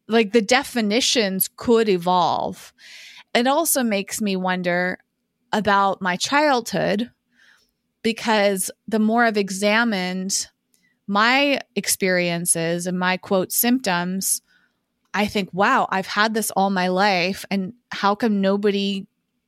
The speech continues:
caught it?" And again, this is why people get diagnosed with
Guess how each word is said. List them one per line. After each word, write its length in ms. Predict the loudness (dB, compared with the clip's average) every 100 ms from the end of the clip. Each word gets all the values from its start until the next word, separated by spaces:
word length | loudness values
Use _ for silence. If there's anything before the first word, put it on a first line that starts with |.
| _ _ _
caught 400 | -10 0 2 4
it?" 220 | 0 -4 -10 _ _ -2
And 140 | 2
again, 280 | 2 2 0
this 140 | -2 -4
is 140 | -2
why 460 | 2 2 2 0 -4
people 320 | -6 -2 -2
get 200 | 0 -2
diagnosed 560 | 2 0 0 -2 -2
with 100 | -4